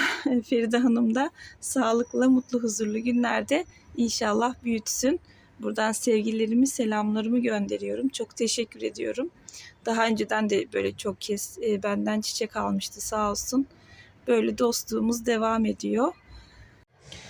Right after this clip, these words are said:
Burada da arkadaşlar böyle setler hazırladım. Dün yine bir söküm yaptım. Bayağı bir <laughs> uğraştım.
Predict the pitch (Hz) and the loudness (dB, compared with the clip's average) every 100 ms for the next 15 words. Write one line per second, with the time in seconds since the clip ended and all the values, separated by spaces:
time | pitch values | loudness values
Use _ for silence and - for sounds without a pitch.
0 | - - - - - - 247 233 262 262 | -18 -18 -18 -20 -8 0 0 2 2 2
1 | 262 262 262 - 254 233 254 254 - 254 | 2 2 2 2 2 4 2 2 0 0
2 | - 269 262 262 220 226 208 180 240 294 | 2 2 2 0 0 -2 -2 0 2 2
3 | - 233 233 233 220 214 220 - 233 - | 0 0 2 2 0 -4 -4 -4 -4 0
4 | 240 233 208 - - 208 220 220 208 208 | 2 4 0 -6 -8 -2 0 2 0 -2
5 | 226 - - 220 226 202 226 - - 247 | -4 -2 -4 -2 0 0 -2 -4 0 0